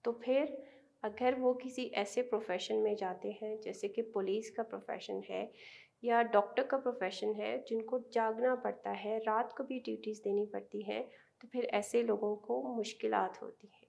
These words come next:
इसके अलावा आप ये भी सोचें, क्या आप इस तरह की पर्सनैलिटी रखते हैं कि आपके लिए पुलिस का प्रोफेशन अच्छा है, या आप दूसरी तरह की पर्सनैलिटी रखते हैं जिसमें आप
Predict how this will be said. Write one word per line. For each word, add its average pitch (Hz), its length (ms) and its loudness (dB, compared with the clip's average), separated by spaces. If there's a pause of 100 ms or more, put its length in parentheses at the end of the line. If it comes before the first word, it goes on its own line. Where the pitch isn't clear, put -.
इसके 226 500 2
अलावा 185 340 0
आप - 420 0
ये 226 120 4
भी 113 180 -2
सोचें, 190 420 -8 (560)
क्या 247 160 8
आप 220 640 8
इस - 240 -6
तरह 240 260 6
की 240 300 -6
पर्सनैलिटी 220 720 4
रखते 190 340 0
हैं 220 340 0 (360)
कि 240 100 0 (140)
आपके 226 440 4
लिए 233 340 4 (520)
पुलिस 220 320 0
का 233 120 2
प्रोफेशन 214 560 0
अच्छा 226 260 -2
है, 233 380 -2 (440)
या 233 120 10
आप 226 540 8 (1400)
दूसरी 226 360 -2
तरह 269 220 4
की 262 120 -6
पर्सनैलिटी 247 600 2
रखते 247 360 4
हैं 247 200 4 (360)
जिसमें 254 280 4
आप 247 380 4